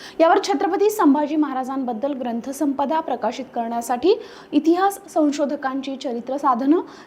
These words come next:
समिती नेमण्याबद्दल सकारात्मक असून, यासाठी उच्च आणि तंत्रशिक्षण विभागाबरोबर चर्चा करून निर्णय घेण्यात येईल, असं भोयर म्हणाले.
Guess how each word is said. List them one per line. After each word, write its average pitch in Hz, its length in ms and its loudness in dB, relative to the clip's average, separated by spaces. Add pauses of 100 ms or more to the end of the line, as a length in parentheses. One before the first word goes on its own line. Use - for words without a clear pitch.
समिती 330 380 4
नेमण्याबद्दल 277 680 0 (120)
सकारात्मक 294 880 0
असून, 226 420 0
यासाठी 285 460 -2 (100)
उच्च 320 280 -6
आणि 320 300 2
तंत्रशिक्षण 285 600 0
विभागाबरोबर 226 720 2 (460)
चर्चा 359 420 4
करून 359 320 0
निर्णय 277 340 2
घेण्यात 247 360 -8
येईल, 277 220 0 (120)
असं 262 360 -2
भोयर 226 360 0
म्हणाले. 185 400 -4